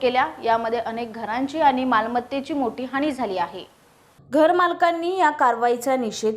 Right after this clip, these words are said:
केला आहे. त्यांनी सांगितले की त्यांना या इमारतीमध्ये राहण्यासाठी जागा मिळणार नाही, त्यांना कुठे राहायचे याची चिंता वाटत आहे. या कारवाईमुळे सामान्य नागरिकांचे नुकसान झाल्याचे दिसून येत आहे. मनपाने या कारवाईपूर्वी रहिवाशांना जागा उपलब्ध करून देण्याची व्यवस्था करावी,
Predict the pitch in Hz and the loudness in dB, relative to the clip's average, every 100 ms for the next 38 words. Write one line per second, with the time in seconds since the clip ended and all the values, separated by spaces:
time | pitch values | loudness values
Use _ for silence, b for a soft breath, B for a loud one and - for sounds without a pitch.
0 | - 262 220 175 165 - B B B 302 | 0 0 2 0 -2 -16 B B B 2
1 | 330 370 320 320 302 330 294 359 330 254 | 4 2 2 0 0 -2 -2 2 2 2
2 | 269 302 285 247 240 247 262 247 262 277 | 0 2 0 2 2 0 -2 0 2 2
3 | 233 214 220 220 226 247 220 196 196 214 | 0 -2 -2 -4 -4 -2 0 2 0 -2
4 | 202 196 214 226 226 277 311 B B 262 | -4 -2 -2 0 -4 -6 -10 B B 0
5 | 277 277 226 294 302 277 262 294 262 220 | 0 -2 0 2 2 0 0 0 0 0
6 | 254 - 214 202 233 240 226 202 175 - | -6 -6 -8 0 2 2 0 -6 -8 -10
7 | _ _ 208 214 220 208 214 254 254 247 | _ _ -2 2 2 2 0 -2 -2 -2
8 | 277 269 220 214 220 220 208 208 214 214 | -4 0 0 0 -2 -2 -2 -2 0 -2
9 | 214 226 214 190 - 285 285 269 226 240 | -2 -4 -6 -8 -2 0 2 0 0 -2
10 | 240 262 302 262 208 185 180 B B B | -4 -4 -4 -4 -2 -6 -8 B B B
11 | B 269 294 285 311 320 339 320 285 240 | B 2 2 4 4 4 2 4 4 2
12 | 240 240 240 226 254 269 214 214 214 220 | 2 0 -2 -2 0 2 2 0 0 -2
13 | 220 226 220 196 233 254 247 226 202 226 | -2 0 0 2 2 2 0 -2 0 -2
14 | 226 214 214 202 196 208 202 185 196 - | 0 -2 -2 -4 -6 -4 -2 -2 -4 -8
15 | 214 214 220 247 | -6 0 2 2